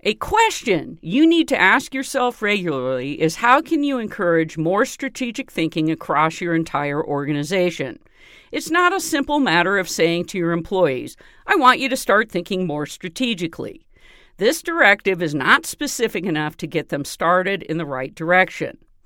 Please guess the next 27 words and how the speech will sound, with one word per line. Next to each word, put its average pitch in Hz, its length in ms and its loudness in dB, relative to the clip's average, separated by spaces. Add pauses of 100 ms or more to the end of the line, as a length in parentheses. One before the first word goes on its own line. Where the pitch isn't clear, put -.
(420)
As 320 320 6
I 339 140 2
have 320 180 -2
shared, 196 580 2 (240)
strategic 294 680 -4
thinking 254 380 -2
is 254 140 -2
a 269 40 -2
mindset, 220 760 0 (380)
a 165 120 0
way 190 380 4
of 269 120 0
examining 202 640 -2
different 330 400 -2
things 170 460 -4
and 143 260 -6
linking 262 420 -2
them 160 220 0
in 151 80 -2
a 147 60 -2
manner 208 500 0
that 180 200 -2
is 151 120 -4
both 139 320 -8
logical 233 760 2 (140)
and 214 240 -4
adds 143 500 -2